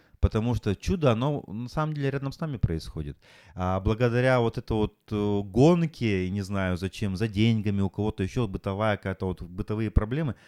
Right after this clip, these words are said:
они же нас, а, погружают в суету.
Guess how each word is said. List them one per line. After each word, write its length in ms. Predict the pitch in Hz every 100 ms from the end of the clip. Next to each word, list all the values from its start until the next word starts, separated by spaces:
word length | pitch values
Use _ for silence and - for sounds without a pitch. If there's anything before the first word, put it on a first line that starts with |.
| - _
они 260 | 87 98 139
же 100 | 127
нас, 320 | 127 127 -
а, 240 | - 101 101
погружают 680 | 113 110 135 127 202 202
в 100 | -
суету. 640 | - 120 117 - 135 92